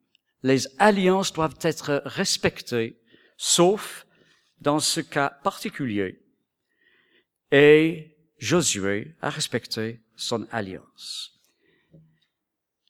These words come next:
Je termine quand même avec un détail particulier dans le texte. Au verset vingt et un, après avoir répété trois fois, «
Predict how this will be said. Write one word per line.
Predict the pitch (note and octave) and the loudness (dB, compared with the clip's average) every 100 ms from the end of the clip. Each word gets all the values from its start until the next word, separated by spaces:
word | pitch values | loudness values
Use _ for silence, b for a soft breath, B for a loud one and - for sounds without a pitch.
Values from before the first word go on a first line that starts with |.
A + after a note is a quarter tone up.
| _ | _
Je | - | -10
termine | F3+ G#3+ G3+ G3 A3 B3 B3 - _ _ _ _ - | -2 0 0 -2 -2 -2 -4 -4 _ _ _ _ -2
quand | A3 B3 | 0 2
même | A#3 F3 G2+ F#2 F#2 - _ _ | 2 0 -2 -6 -10 -12 _ _
avec | C3 C#3+ D#3+ | -4 -4 -2
un | D#3 | 0
détail | C3 - - F3+ F3 | 0 0 0 -2 -4
particulier | _ G#3 - G#3 F#3 F3+ E3+ | _ -6 -4 -10 -8 -4 -2
dans | D#3 | 0
le | C#3 | -2
texte. | - G#2+ - - - - G2 - _ _ _ _ _ _ _ _ - | -6 -10 -10 -10 -10 -10 -14 -14 _ _ _ _ _ _ _ _ -2
Au | C#3 D3 - - _ | 4 4 2 -6 _
verset | B2 G#3+ A#3+ C4 | 0 2 2 2
vingt | A#3 F#3 D3+ | 2 2 4
et | C3 | 4
un, | B2 A#2 A2+ _ _ | 4 0 -8 _ _
après | C#3+ - - F#3 F#3+ | -6 -6 -4 -2 -2
avoir | E3+ F#3 | 2 0
répété | D#3+ F#3 G3+ F3 F#3 | 2 -2 -2 -2 -4
trois | - - B3 | -4 2 2
fois, « | - - C3+ | 2 2 2